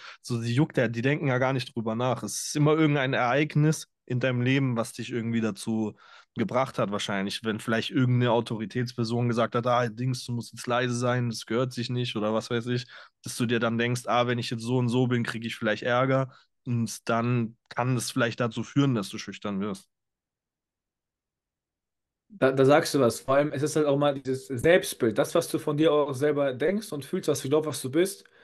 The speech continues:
Speaker 1: Ja.
Speaker 2: das unterschätzen auch viele. Das hemmt dich ja auch in den Handlungen. Weil zum Beispiel hat man mal vielleicht die Erfahrung gemacht, ich erzähle das jetzt mal, man hat zum Beispiel im Unterricht, äh, mal einen Witz gebracht oder so, ja, in der, in der Schule und keiner hat gelacht. Und das ist ein, zwei Mal passiert.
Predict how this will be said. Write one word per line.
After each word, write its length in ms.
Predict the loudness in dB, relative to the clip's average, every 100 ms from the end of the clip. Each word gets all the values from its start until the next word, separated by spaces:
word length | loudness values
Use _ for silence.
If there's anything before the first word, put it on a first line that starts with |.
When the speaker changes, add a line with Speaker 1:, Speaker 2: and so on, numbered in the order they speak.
| -8
Speaker 1:
Ja. 180 | -6 -6
Speaker 2:
das 100 | -8
unterschätzen 460 | -4 0 0 0 -10 -4
auch 120 | -4
viele. 500 | 0 4 4 4 0 _ _ _ -6
Das 200 | -4 0
hemmt 280 | 0 0
dich 100 | 0
ja 80 | 0
auch 100 | 2
in 60 | 0
den 120 | -2
Handlungen. 500 | -2 -2 0 -2 -6 -10 -20 -2
Weil 240 | 2 2
zum 120 | 2
Beispiel 340 | 0 0 2 2
hat 80 | 2
man 100 | 0
mal 120 | 0
vielleicht 320 | 2 0 0
die 200 | 2 2
Erfahrung 340 | 0 -2 -2 0
gemacht, 280 | 0 -2 -4
ich 100 | -8
erzähle 240 | -2 2
das 80 | 2
jetzt 160 | 2 2
mal, 300 | 0 0 -6 _ _ _ _ _
man 80 | -2
hat 100 | 0
zum 100 | 4
Beispiel 220 | 4 6
im 120 | 4 4
Unterricht, 580 | 2 4 4 2 -4 -10 -2
äh, 240 | 0 2
mal 140 | 2 2
einen 80 | 2
Witz 180 | 2
gebracht 380 | 2 2 2 0
oder 180 | 0 2
so, 80 | 2
ja, 120 | 0
in 60 | 0
der, 180 | 0 -2
in 80 |
der 300 | 0 -2 0
Schule 500 | -2 0 2 2 0 -4 -20 -20 _ -6
und 100 | 2
keiner 160 | 4
hat 100 | 4
gelacht. 380 | 4 4 4 0
Und 60 | -6
das 100 | -6
ist 180 | -4 0
ein, 200 | 2 4
zwei 100 | 4
Mal 140 | 4
passiert. 600 | 4 2 2 0 0 -4